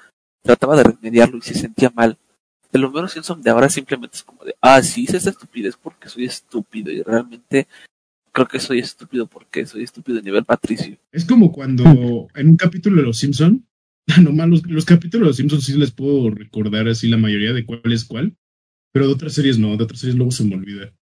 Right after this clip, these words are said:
Speaker 2: Pero bueno, hay un capítulo en Los Simpson donde este Homero se hace como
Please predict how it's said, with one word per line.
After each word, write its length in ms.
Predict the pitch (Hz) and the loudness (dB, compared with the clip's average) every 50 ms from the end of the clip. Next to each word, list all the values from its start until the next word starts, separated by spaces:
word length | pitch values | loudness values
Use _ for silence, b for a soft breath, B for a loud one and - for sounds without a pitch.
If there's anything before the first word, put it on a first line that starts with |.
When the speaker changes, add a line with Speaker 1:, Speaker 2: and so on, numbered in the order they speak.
| _ _ _ | _ _ _
Speaker 2:
Pero 140 | - 117 117 | -2 0 2
bueno, 300 | 123 147 151 147 131 127 | 2 4 4 2 2 0
hay 240 | 123 - 139 175 208 | -2 2 4 6 6
un 60 | 214 | 6
capítulo 340 | 196 170 - 151 156 196 180 | 4 2 2 2 4 4 4
en 80 | 151 | 4
Los 120 | 123 113 - | 2 0 0
Simpson 440 | 147 156 - - 170 196 269 233 175 | 0 0 2 4 4 4 4 0 -4
donde 840 | 160 120 139 135 127 123 120 120 120 120 120 117 120 117 120 117 - _ | -8 -6 -2 0 2 2 2 2 2 0 0 0 -2 -2 -4 -6 -8 _
este 240 | - 139 123 - 160 | -10 -8 0 2 2
Homero 500 | 143 139 135 135 131 147 175 220 - - _ _ _ _ _ _ | 2 4 2 0 0 0 0 -2 -4 -8 _ _ _ _ _ _
se 140 | - - 135 | -16 -16 -12
hace 140 | 123 147 165 | -10 -10 -6
como 480 | - 135 131 120 110 110 110 110 107 | -2 0 2 2 2 2 2 0 -2